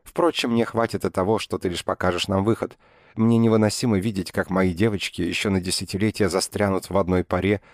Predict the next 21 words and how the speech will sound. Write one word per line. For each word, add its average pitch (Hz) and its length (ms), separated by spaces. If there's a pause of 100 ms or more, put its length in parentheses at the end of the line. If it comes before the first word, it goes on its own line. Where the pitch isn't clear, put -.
(180)
плетя 92 360
свои 90 200
детские 90 380
косички - 640
и 110 120
играя 92 280
с 82 60
деревянными 90 540
игрушками. 85 560 (600)
Я 113 140
хочу 123 320
увидеть, 113 420
как - 220
они 101 160
выйдут 95 320
замуж 101 420
и - 20
будут 98 240
создавать 95 480
свои 101 240
семьи, 95 540